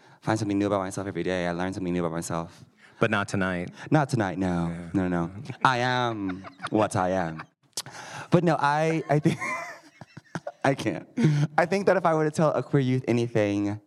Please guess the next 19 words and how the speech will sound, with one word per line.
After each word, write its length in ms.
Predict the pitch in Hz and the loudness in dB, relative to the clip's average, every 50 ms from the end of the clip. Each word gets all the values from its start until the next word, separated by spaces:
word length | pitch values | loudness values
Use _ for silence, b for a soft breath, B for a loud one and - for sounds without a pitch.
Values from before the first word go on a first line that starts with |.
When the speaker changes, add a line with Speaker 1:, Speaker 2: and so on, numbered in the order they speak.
| _ - | _ 0
Speaker 1:
I 60 | - | 2
have 100 | 135 139 | 2 2
a 60 | 143 151 | 2 0
phrase 340 | - - 113 107 107 107 | 0 0 2 2 2 2
I 80 | 110 107 | 0 0
say 140 | 110 - 107 | 0 2 0
a 80 | 101 | 2
lot 220 | 98 92 90 95 - - | 2 2 0 0 2 0
all 100 | 95 95 | 0 0
the 80 | 104 | 0
time, 680 | - - 113 92 87 87 85 87 90 92 101 107 117 - B B B B B B B B B B B | -2 -4 -2 0 0 0 0 0 -2 -2 -4 -4 -6 -8 B B B B B B B B B B B
which 220 | - 107 107 - | 0 2 2 2
is 380 | 107 104 101 101 98 - - - - | 0 0 0 0 -2 -4 -8 -6 -2
M 260 | - 113 113 120 120 - | 0 2 2 2 0 0
F 200 | - 107 107 - | 0 0 0 -2
C, 380 | - - - 110 107 113 123 120 | -4 -2 0 0 0 2 0 0
make 200 | 107 110 107 - | -2 -2 -4 -2
fabulous 440 | - 110 101 101 104 104 113 110 - | 0 0 0 0 0 0 -2 -2 -2
choices. 760 | - 95 92 95 - 135 143 170 - 160 - - - - | -2 -2 -2 -2 0 0 0 0 -2 -4 -6 -10 -14 -14